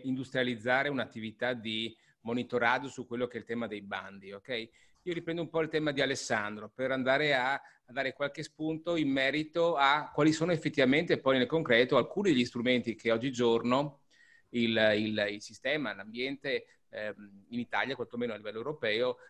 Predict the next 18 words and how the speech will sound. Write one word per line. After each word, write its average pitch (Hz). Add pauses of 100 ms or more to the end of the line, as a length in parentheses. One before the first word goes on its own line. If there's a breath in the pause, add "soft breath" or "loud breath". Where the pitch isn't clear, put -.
abbiamo 143
a -
disposizione 143
per 147
poter 147
effettivamente, 143 (360 soft breath)
eh, 127
spingere 170
sulla 147
digitalizzazione 127 (100)
e 143
sull'internazionalizzazione. 113
Io 135
in 147
particolare 135
mi 127
occupo 127
di, 113